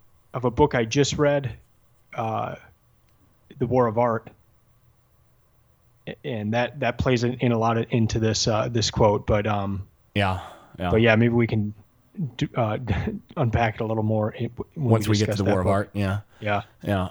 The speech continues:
Speaker 2: Um, all right, so, uh, another one, uh, that, that kinda dovetails in with the other two that I just, uh, read at the beginning.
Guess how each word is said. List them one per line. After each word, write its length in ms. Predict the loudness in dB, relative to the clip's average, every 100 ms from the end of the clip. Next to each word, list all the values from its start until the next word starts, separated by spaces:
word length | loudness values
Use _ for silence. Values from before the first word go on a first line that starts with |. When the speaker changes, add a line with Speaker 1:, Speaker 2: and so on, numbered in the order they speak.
| 0
Speaker 2:
Um, 460 | 2 2 0 -4 -8 _ _ -20 -20 _ 2
all 80 |
right, 220 | 2 0 -2
so, 380 | 0 2 4 4
uh, 300 | 4 2 0
another 300 | 0 2 2
one, 340 | 2 2 0 -2
uh, 260 | 0 2 2
that, 240 | 0 0
that 380 | -2 -2 -10 -6
kinda 220 | 0 0
dovetails 480 | 2 2 2 0 2
in 160 | 2 0
with 120 | 0
the 120 | 0
other 160 | 0 0
two 180 | 0 2
that 120 | 2
I 80 | 2
just, 320 | -2 -4 -2
uh, 160 | -2 2
read 200 | 2 2
at 80 |
the 60 | -2
beginning. 400 | 0 2 0